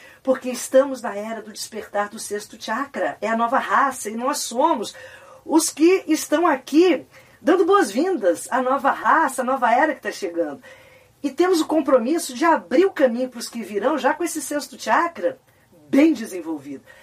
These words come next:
Pra nós, ainda é como começar a aprender a usar um lápis sem nunca ter escrito nada, como você aprender a manusear uma ferramenta que é totalmente nova pra você. Por isso, eu chamei de cadernos de exercícios para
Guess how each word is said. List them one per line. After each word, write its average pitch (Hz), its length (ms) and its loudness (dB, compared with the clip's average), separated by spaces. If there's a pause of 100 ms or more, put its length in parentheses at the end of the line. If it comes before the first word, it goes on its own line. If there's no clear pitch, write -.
(180)
Pra 294 240 4
nós, 262 360 2
ainda 311 240 -2
é 294 40 0
como 349 300 -6
começar 320 540 -4
a 320 40 2
aprender 294 360 -4
a 294 40 -6
usar 269 340 -2
um 240 520 -4
lápis 254 460 0
sem 269 180 -6
nunca 311 220 -4
ter 339 100 -6
escrito 262 480 -6
nada, 226 720 0 (360)
como 302 500 4
você 262 260 2
aprender 254 480 2
a 254 60 0
manusear 240 380 -2
uma 247 100 -4
ferramenta 247 580 -2
que 254 100 -2
é 254 40 2
totalmente 254 520 -6
nova 214 300 -2
pra 196 140 -8
você. 214 520 -2 (880)
Por 311 200 6
isso, 285 500 -2 (100)
eu 240 140 4
chamei 226 380 0
de - 120 -12
cadernos 285 760 0
de 220 80 -2
exercícios 254 920 -2 (320)
para 311 440 4